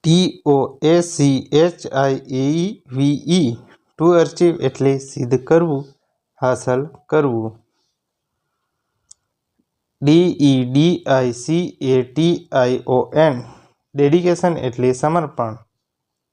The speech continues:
આઈ એન ટી ઈ ડબલ એલ આઈ જી ઈ એન ટી એલ વાય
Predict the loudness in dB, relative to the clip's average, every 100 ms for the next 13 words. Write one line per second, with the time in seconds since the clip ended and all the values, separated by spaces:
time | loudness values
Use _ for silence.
0 | _ _ _ _ _ _ _ _ _ _
1 | _ _ _ _ _ _ _ _ _ _
2 | _ _ _ _ _ _ -4 0 2 0
3 | -4 -4 -4 -4 -6 -8 -4 -4 -4 -8
4 | -6 -4 -4 -2 0 2 2 2 0 0
5 | 0 0 0 -4 -4 -2 0 -2 -4 -4
6 | -4 -4 -2 0 -2 -4 -6 -6 -6 -2
7 | 2 2 2 0 -4